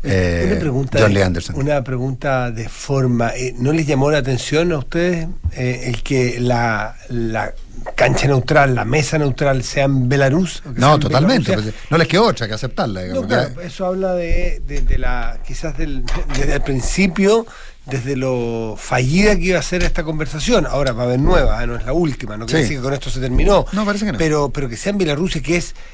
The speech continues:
Speaker 1: el, el régimen de Lukashenko, eh, es el, eh, el ejemplo más claro de gobiernos títere, de gobiernos satélites de, de Moscú. Lukashenko lleva veintiséis o veintisiete años en el poder, un poder absolutamente incontrarrestable, una dictadura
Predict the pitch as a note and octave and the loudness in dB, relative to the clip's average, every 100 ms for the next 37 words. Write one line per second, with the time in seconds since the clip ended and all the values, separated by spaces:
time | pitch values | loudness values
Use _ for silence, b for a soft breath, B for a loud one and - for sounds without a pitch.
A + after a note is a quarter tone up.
0 | B C#3 C#3 C3+ C3+ C#3 E3+ E3+ C#3+ C#3 | B -8 -8 -6 -6 -4 -2 0 0 0
1 | B2+ B2 - D#3+ B2+ - B2+ A#2+ - C3 | 0 -2 0 0 0 -2 -2 -2 -6 -8
2 | - D3 C3 E3 C#3 B2+ - B2 A#2 - | -6 -6 -4 -2 0 -2 -4 -4 -4 -4
3 | - A#2+ A#2 - B2 - F#3 E3+ C3+ C3+ | -8 -8 -10 -10 -8 -2 2 2 2 0
4 | - - E3 E3+ A3+ G#3+ E3 F3+ - B | 0 -2 4 6 6 4 2 -2 -8 B
5 | B B C3 C#3+ D#3 E3 C3+ C#3+ D3 C#3+ | B B -10 -6 -4 -4 -4 -4 -2 -4
6 | - A#3 F3 E3 E3+ E3+ E3 C#3+ C3 C#3 | 0 0 2 0 0 -2 -4 -6 -4 -4
7 | D3+ D#3 D3+ D3+ D3 C#3 - - - - | -2 -2 0 0 0 -2 -6 -12 -8 -4
8 | B2+ D#3 E3 E3+ E3+ E3 C#3+ D#3+ D3+ C#3+ | 0 2 2 2 0 -2 0 0 0 -2
9 | B2+ D3 C#3 - - A3 G#3+ D#3 B2+ D#3 | -2 0 -2 -4 0 2 2 0 -2 -4
10 | B2+ C#3+ C#3+ C#3 C3 - B2+ F#3 D#3+ D3 | -4 -2 2 2 0 -4 -4 0 0 0
11 | C3+ C#3 B2+ D3+ C3 D#3 E3+ E3 D#3 A#2+ | -4 -4 -6 -4 0 2 2 2 0 0
12 | D3+ E3 E3 B2+ C3 C3+ A#2+ - C3+ C#3+ | 2 2 2 0 -2 -2 -4 -4 -4 -2
13 | C#3+ C3 B2+ B2 - - - - E3+ F#3+ | -2 -2 -4 -6 -6 -2 -2 2 4 4
14 | E3 C3+ B2 - C#3 F3 E3+ | 4 2 0 0 2 4 2